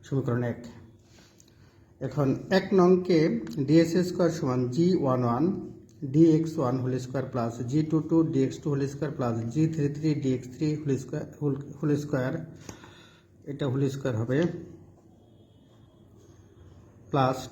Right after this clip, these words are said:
টু জি ওয়ান টু ওয়ান টু ডিএক্স ওয়ান ডিএক্স টু টু জি টু থ্রী ডিএক্স টু ডিএক্স থ্রি প্লাস টু জি থ্রি ওয়ান অর্থাৎ ডিএক্স থ্রি যে থ্রি ডিএক্স থ্রি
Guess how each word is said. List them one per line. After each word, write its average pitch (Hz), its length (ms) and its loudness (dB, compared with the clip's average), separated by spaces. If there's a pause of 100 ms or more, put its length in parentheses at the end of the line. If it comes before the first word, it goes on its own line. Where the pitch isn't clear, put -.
টু 185 120 2 (200)
জি 165 120 6 (140)
ওয়ান 131 160 2 (180)
টু 160 120 2 (640)
ওয়ান 139 160 2 (160)
টু 123 100 -2 (460)
ডিএক্স 156 360 2
ওয়ান 165 180 4 (140)
ডিএক্স 131 240 -2 (100)
টু 156 100 -2 (480)
টু 185 100 2 (160)
জি 175 120 4 (160)
টু 156 80 0 (140)
থ্রী 135 160 0 (420)
ডিএক্স 156 280 0 (120)
টু 196 80 2 (480)
ডিএক্স 147 360 2
থ্রি 135 160 0 (920)
প্লাস 139 320 2 (380)
টু 185 100 2 (160)
জি 180 100 6 (140)
থ্রি 143 200 0
ওয়ান 127 160 0 (160)
অর্থাৎ 127 200 -8 (100)
ডিএক্স 156 420 4
থ্রি 135 160 2 (140)
যে 139 160 -2
থ্রি 151 160 0 (340)
ডিএক্স 143 280 0
থ্রি 170 140 2